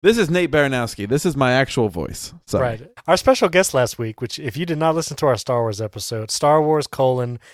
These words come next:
Speaker 2: The Rise of the Skywalker, I highly recommend, uh, that episode because we have a special guest. Uh, Nate is just brooding right now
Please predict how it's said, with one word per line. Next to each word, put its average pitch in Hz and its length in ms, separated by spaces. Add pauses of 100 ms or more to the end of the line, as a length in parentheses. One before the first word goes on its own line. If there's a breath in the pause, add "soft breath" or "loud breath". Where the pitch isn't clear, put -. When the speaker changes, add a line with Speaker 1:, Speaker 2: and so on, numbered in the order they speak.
(220 soft breath)
Speaker 2:
The 131 160
Rise 135 320
of 143 100
the 131 80
Skywalker, 107 760 (380)
I 113 140
highly 170 420
recommend, 117 680 (260)
uh, 113 180
that 135 240
episode 113 420
because 117 220
we 151 80
have 190 120
a 123 120
special - 500
guest. 107 420
Uh, 147 120
Nate 160 280
is 160 120
just 127 260
brooding 156 320
right 113 180
now 107 300